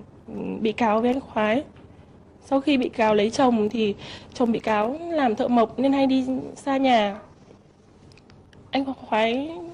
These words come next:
hay đến nhà bị cáo và ép bị cáo chiều anh ấy.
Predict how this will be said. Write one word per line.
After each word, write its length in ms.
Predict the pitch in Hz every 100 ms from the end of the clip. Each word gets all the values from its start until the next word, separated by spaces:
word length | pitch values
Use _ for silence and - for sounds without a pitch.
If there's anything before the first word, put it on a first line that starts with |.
| -
hay 140 | 262
đến 160 | 247 233
nhà 140 | 247
bị 120 | 233
cáo 400 | - 220 208 247 - - - - - - 277
và 380 | 240 220 208 208 220 - - - - - - - - - -
ép 160 | 302
bị 80 | -
cáo 240 | - 220
chiều 200 | 220 269
anh 160 | 220 240
ấy. 300 | 214 208